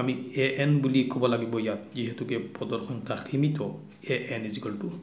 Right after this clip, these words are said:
three hundred fifty। অন্তিম পদক আৰু এটা লেটাৰেৰে প্ৰকাশ কৰে, যে এইটো কিহেৰে কয়, এলেৰে প্ৰকাশ কৰে, এলেৰে। বুজি পাইছা?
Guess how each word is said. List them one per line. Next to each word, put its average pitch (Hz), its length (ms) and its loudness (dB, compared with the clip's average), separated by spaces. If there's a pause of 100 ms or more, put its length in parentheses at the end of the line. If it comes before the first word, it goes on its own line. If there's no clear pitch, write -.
(100)
three 113 200 -4
hundred 104 320 -8
fifty। - 280 -8 (640)
অন্তিম 123 280 0 (120)
পদক 135 260 6 (460)
আৰু 123 100 0 (140)
এটা 131 160 2 (220)
লেটাৰেৰে 127 440 2
প্ৰকাশ 117 220 -2 (100)
কৰে, 117 160 -4 (480)
যে - 120 -6
এইটো - 160 -6 (120)
কিহেৰে 117 400 -2
কয়, 110 160 -2 (680)
এলেৰে 135 400 4
প্ৰকাশ - 260 -8
কৰে, - 140 -12 (320)
এলেৰে। 95 260 -10 (640)
বুজি 110 220 -8
পাইছা? - 200 -10